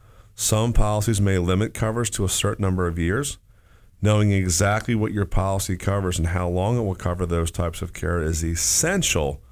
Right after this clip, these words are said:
in my opinion, to avoiding potential surprises, you know, at inopportune times. So you really wanna make yourself aware of that. Again, if you don't have a good advisor that understands the space,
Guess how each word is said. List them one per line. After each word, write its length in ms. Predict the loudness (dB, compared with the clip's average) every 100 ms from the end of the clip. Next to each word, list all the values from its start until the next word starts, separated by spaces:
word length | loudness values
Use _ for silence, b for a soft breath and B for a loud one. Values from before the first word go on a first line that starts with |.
| b b b b b b 0
in 140 | 2
my 240 | 2 2
opinion, 480 | 0 4 4 6 2
to 120 | 4
avoiding 420 | 2 2 2 2 2
potential 480 | 0 2 -2 -2
surprises, 960 | -4 -6 -4 -4 -2 -2 -2 -2 -2 -4 b b b b b -8
you 140 | -2
know, 300 | 2 2 0
at 160 | 0 0
inopportune 760 | 0 0 0 -2 -2 0 -2 -2
times. 540 | -2 -2 -2 -4 -8 -8
So 380 | -4 0 0 -4 b b b b
you 100 | 0
really 220 | 2 4 4
wanna 180 | 4
make 220 | 4 2 0
yourself 360 | 0 0 0
aware 280 | 0 0 2
of 80 | 2
that. 180 | 0 0
Again, 480 | 0 0 2 -2 -6 _ -20 -20 -20 -20 -14 -14 -8
if 100 | -2
you 60 | 2
don't 200 | 4 4
have 180 | 4 2
a 40 |
good 140 | 0
advisor 480 | 0 0 0 0 0
that 160 | 0 0
understands 840 | 0 0 -2 -2 0 2 0 -2
the 120 | -4
space, 540 | -4 -2 -2 0 -2